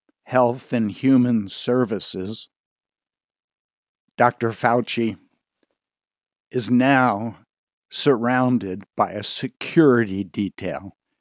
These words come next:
because of threats against his life.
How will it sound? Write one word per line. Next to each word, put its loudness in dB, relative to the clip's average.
because 2
of -2
threats -4
against -4
his -6
life. -6